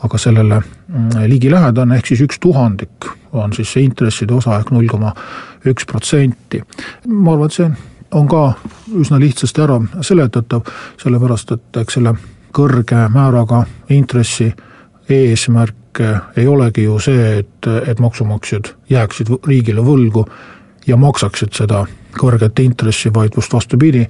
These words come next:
eesmärk ongi ju see, et riigile võlgu ei jäädaks. Ehk siis, äh,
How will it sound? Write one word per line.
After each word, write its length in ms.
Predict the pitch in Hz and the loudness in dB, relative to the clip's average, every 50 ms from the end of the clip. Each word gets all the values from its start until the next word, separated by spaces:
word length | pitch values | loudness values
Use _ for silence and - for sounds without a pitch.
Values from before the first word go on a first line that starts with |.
| - - - - - - _ - | -4 -12 -18 -18 -20 -8 _ 0
eesmärk 420 | 117 113 113 110 107 107 - - | 0 0 0 0 -4 -4 -2 0
ongi 240 | 120 117 113 107 104 | 2 2 2 2 0
ju 40 | 101 | 0
see, 260 | - - 113 104 101 - | 0 0 0 0 0 -2
et 220 | - - - - - - - - | -6 -14 -18 -18 -16 -20 -4 -2
riigile 260 | 120 117 113 101 104 | -2 0 0 2 2
võlgu 380 | 110 127 127 117 107 - - 101 - - - - | 2 2 2 2 2 0 -2 -6 -6 -10 -4 0
ei 220 | 143 147 143 127 117 | 2 2 4 4 4
jäädaks. 500 | 113 110 107 101 98 104 - - - - - - - - - - - - | 4 2 2 0 -2 -4 -8 -8 -12 -12 -14 -20 -20 -20 -20 -20 -6 -2
Ehk 160 | 131 127 120 - | 0 0 0 0
siis, 260 | - - 120 - - - - - 117 | 0 0 0 0 0 -2 -2 0 0
äh, 160 | 110 110 | 0 2